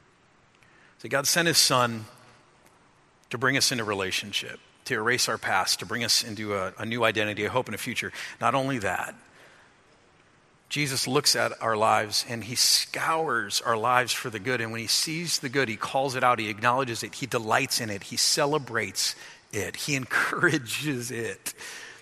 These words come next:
Even though there's a bunch of other stuff in us that he's looking at and going, "I don't know about that,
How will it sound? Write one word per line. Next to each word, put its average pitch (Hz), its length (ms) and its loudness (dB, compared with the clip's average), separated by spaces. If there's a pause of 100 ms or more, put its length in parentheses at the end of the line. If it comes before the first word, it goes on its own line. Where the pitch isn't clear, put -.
(760)
Even 147 260 -2
though 131 120 4
there's 123 220 0
a 127 60 -4
bunch 123 260 0
of 123 80 0
other 113 180 0
stuff - 640 0
in 110 180 -2
us 101 340 0
that 90 160 -6
he's 104 160 -6
looking 104 260 -4
at 104 80 -2
and 98 100 -8
going, 90 160 -4
"I 110 140 -2
don't 170 140 -2
know 160 100 0
about 120 280 0
that, 113 360 -4